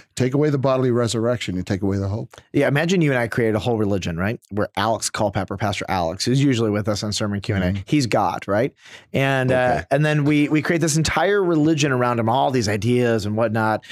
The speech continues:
Speaker 2: And then everybody finds out that the pinnacle moment of his, uh, the history we tell of Pastor Alex as God was a lie. Would you
Speaker 1: Yeah.
Speaker 2: believe anything else we wrote?
Speaker 1: No.
Speaker 2: Well, why the heck would people read the Bible,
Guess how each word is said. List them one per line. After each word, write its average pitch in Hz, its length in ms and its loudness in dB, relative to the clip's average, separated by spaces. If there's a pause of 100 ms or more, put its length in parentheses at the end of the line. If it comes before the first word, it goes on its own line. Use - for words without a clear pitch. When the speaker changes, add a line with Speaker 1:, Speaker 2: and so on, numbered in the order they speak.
(240)
Speaker 2:
And 135 160 2
then 135 320 0 (160)
everybody 190 320 0
finds 147 280 0
out 120 140 0
that 104 120 -8
the 107 80 -2
pinnacle 240 380 0
moment 190 520 0
of 113 340 2 (320)
his, 147 460 0
uh, 131 80 2
the 117 140 0
history 170 340 0
we 143 140 2
tell 127 280 0
of 92 100 -2
Pastor 110 380 -2
Alex 107 360 0
as 104 100 -6
God 104 380 0 (160)
was 127 100 0
a 113 60 0
lie. 95 340 -2 (460)
Would 147 140 4
you 175 40 2
Speaker 1:
Yeah. 151 40 2
Speaker 2:
believe 170 160 2
anything 147 240 0
else 123 180 -2
we 185 80 4
wrote? 220 280 0
Speaker 1:
No. 78 380 -2 (220)
Speaker 2:
Well, 202 300 0 (140)
why 180 320 2
the 240 100 2
heck 196 300 0
would 139 120 0
people 127 420 0
read 165 640 0
the 147 160 0
Bible, 110 600 0